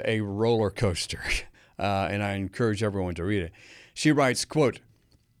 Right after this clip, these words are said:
In two thousand two, I discovered a nineteen twenty-seven lecture by Bertrand Russell entitled Why I Am Not a Christian. It did not cross my mind as I read it that one day, nearly a century after he delivered it to the South London branch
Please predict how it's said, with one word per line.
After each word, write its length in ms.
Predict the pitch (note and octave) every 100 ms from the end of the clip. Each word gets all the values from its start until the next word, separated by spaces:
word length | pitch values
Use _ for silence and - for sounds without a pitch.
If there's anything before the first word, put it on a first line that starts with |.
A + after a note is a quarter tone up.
| - _
In 180 | - C3+
two 140 | D3 F#3
thousand 380 | F3+ F3 C3+
two, 220 | B2+ D#3+ B2
I 60 | G#2
discovered 600 | G2+ - - C#3 A2 G2 -
a 100 | G#2+
nineteen 500 | G#2+ D3+ D#3 D3+ C#3
twenty-seven 960 | - C3+ A#2+ - - C#3 B2 F#2+ E2+
lecture 340 | F#2+ F#2 - F#2+
by 200 | F2+ D#2+
Bertrand 440 | F#2 G#2+ A#2+ G#2
Russell 380 | F#2+ - F#2+ G2+ _ - -
entitled 560 | G2+ - G#2 F#2 F2+ - - _ -
Why 400 | A2+ A#2 B2+ - -
I 200 | A#2+ B2
Am 240 | A2+ G#2+
Not 460 | A2 A2 F2 - - -
a 100 | F#2+
Christian. 500 | - A2 - E2 - _ - - - - - _ _
It 180 | - A2
did 160 | A#2+ G#3+
not 200 | A#3 E3+
cross 300 | D#3 D3 -
my 100 | A2
mind 460 | G2+ G#2+ G2 G#2 A#2
as 120 | A2+
I 60 |
read 240 | G2 G2+ A2
it 140 | B2
that 120 | F2
one 360 | F2+ G#2+ F3+ F#3
day, 240 | G2 E2+
nearly 360 | F#2+ G#2+ A2 F#2+
a 80 | E2+
century 560 | - E3+ F3 E3+ F3
after 340 | - D#3 - B2
he 120 | A#2+
delivered 460 | A2+ G2+ A2+ A2+ F2
it 120 | E2
to 100 | G2+
the 100 | F2
South 360 | - A2+ A2 G#2+
London 480 | G#2+ A2 G#2 F#2 E2
branch 500 | G#2+ G#2 F#2 -